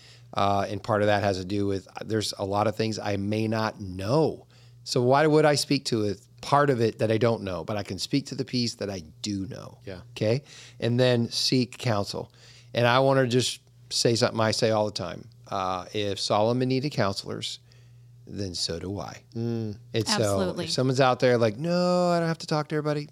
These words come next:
Speaker 1: mm, I kinda think you do. Yeah. Seek counsel. Who is your counsel? Counselors. So, uh, here's the last part about this, though.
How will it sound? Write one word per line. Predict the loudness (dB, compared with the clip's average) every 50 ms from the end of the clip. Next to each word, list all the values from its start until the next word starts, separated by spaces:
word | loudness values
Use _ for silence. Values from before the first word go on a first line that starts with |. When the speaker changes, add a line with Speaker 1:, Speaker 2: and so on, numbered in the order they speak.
| -14 -12
Speaker 1:
mm, | -8 -8 -6 -6 -4 -4 -4 -4 -4 -4 -6
I | -6 -6 -4
kinda | -2 0 0 0
think | -2 -4 -4 -4
you | -4 -4
do. | -4 -4 -6 -6 _ -20 -20 -20 -20 -20 -20 -20 -20 -12 -6
Yeah. | -4 -2 -2 -4 -6 -10 -8
Seek | -4 0 0 0 0
counsel. | 2 2 2 2 0 -2 -4 -6
Who | -6 -4 0 2 4 4 2 2 0
is | 0 2 2 2 0 -2 -4
your | -4 -4 -4 -4 -4 -6 -10 -12 -16
counsel? | -12 -8 -6 -6 -6 -6 -8 -10 -12 -14 -18 -20 -20 -20 -20 -20 -20 -12 -6
Counselors. | -4 -4 -4 -4 -6 -8 -10 -12 -12 -14 -16 -18 _ -20 -20 -20 -20 -20 -20 -20 -20 -20 -20 -14 -4
So, | 4 4 6 8 8 6 6 4 4 4
uh, | 4 6 6 6 4 4
here's | 2 4 4 4 4 4
the | 4 6 6 6 6
last | 6 6 4 4 4 2 4
part | 4 4 4 4
about | 4 2 0 0
this, | -2 -4 -4 -2
though. | -2 -2 -2 -4 -6